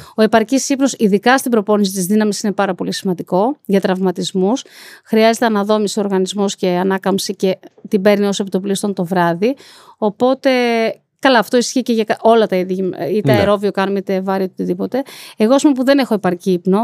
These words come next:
Speaker 1: είμαι στις έξι ώρες κατά μέσο όρο. Ε, το μεσημέρι δυσκολεύομαι πάρα πολύ.
Speaker 2: Α, οκ.
Speaker 1: Μμ. Τώρα το πρωί είναι άλλα τα προβλήματα. Στο εξωτερικό κάνουν ως επιτοπλίστων πρωί.
Speaker 2: Κάνουνε πρωί,
Speaker 1: Και
Speaker 2: ναι.
Speaker 1: μετά πάνε
Speaker 2: Το
Speaker 1: οι
Speaker 2: βάζουνε στην αρχή.
Speaker 1: Μπράβο.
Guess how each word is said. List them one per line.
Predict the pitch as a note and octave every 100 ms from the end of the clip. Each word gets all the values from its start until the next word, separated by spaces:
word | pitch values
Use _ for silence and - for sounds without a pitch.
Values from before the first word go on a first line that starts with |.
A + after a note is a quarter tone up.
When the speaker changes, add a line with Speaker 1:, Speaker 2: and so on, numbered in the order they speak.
| B3
Speaker 1:
είμαι | A3+ A3+ A3
στις | - A#3+
έξι | A3 -
ώρες | G3+ F#3+ E3+ - -
κατά | - F#3 F#3+
μέσο | F3+ - E3+
όρο. | F#3+ B3 - _ - - - - -
Ε, | A3+ A3+ A3+ A3+ A3 A3+ A3
το | A3+
μεσημέρι | A3+ - C4 C#4+ C#4+
δυσκολεύομαι | A#3 - B3 B3 A#3+ A3
πάρα | G#3+ F#3+ D#3+
πολύ. | - F#2
Speaker 2:
Α, |
οκ. | F2 F2 E2+ D#2+ E2
Speaker 1:
Μμ. | G#3 F#3+ E3+ - - - -
Τώρα | - C4+ C#4
το | C4+
πρωί | C#4 B3+ B3+ C4 C#4
είναι | C#4+ D4+
άλλα | D#4
τα | G#3+ G3+
προβλήματα. | F#3+ F#3+ F#3 F#3 F#3+ F3+
Στο | -
εξωτερικό | G#3 - G#3+ A3 B3
κάνουν | C#4 C#4
ως | C#4+
επιτοπλίστων | C#4+ C4+ C4 C#4+ D#4+
πρωί. | D4 D#4+ C#4
Speaker 2:
Κάνουνε | F3 B2+ A#2
πρωί, | - G2 E2+
Speaker 1:
Και | C4+
Speaker 2:
ναι. | B3+
Speaker 1:
μετά | B3+ D#4
πάνε | D#4 D#4 E4
Speaker 2:
Το | D4
Speaker 1:
οι |
Speaker 2:
βάζουνε | D3 D#3+ D#3
στην | D3 B2
αρχή. | G#2+ - E2+
Speaker 1:
Μπράβο. | C4 A#3+ A#3 F#3+ F3+ F3